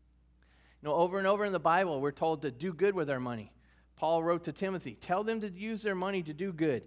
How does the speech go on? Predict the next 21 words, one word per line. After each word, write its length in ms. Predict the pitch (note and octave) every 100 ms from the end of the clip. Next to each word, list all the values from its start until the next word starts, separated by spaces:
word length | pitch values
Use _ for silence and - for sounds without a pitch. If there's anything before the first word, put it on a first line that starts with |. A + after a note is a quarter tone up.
| - - -
generous 400 | D#3 A3 G#3 -
to 120 | F#3
those 280 | F3 F#3 E3+
in 160 | E3
need, 320 | D#3+ D#3+ B2 -
always 360 | C#3+ F3+ G3+ F#3+
being 280 | F#3 F3+ C3+
ready 320 | D#3 E3+ E3+
to 180 | - C#3+
share 420 | - D#3 D3+ D#3+
with 240 | C3+ - -
others." 560 | C#3 A#2 - - - _ _ _ _ - -
But 140 | D#3+
the 80 | F3
truth 340 | - B3+ C4+ E3+
is, 320 | D#3+ F3+ - - -
it's 160 | - E3
hard 340 | - G#3 A3+
to 60 | A3+
be 220 | G#3 A3
generous 600 | E3+ G#3+ A#3 G3 G3